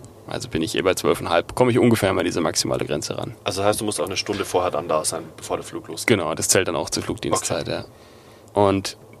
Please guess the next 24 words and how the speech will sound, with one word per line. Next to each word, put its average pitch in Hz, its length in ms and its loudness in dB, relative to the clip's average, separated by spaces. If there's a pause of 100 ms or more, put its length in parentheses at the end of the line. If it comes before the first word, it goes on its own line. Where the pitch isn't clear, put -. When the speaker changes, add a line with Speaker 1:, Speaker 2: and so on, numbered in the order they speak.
(140)
Speaker 1:
das, - 460 4
ähm, 107 400 6 (100)
wird, 110 460 2
kann, 113 400 2
kann 107 260 6
man 104 360 6
mit 101 140 2
bestimmten 110 380 4
Faktoren 104 440 4
verkürzen 147 600 6
und 113 120 4
mit 104 120 6
bestimmten 107 280 2
Faktoren 95 340 2
verlängern, 104 440 2
diese 104 220 -2
Zeiten. 107 460 4
Zum 98 140 0
Beispiel, 101 640 4
ähm, 95 500 0
wenn 95 220 -4
wir 92 80 0
morgens 95 480 6
zwischen, 104 580 -2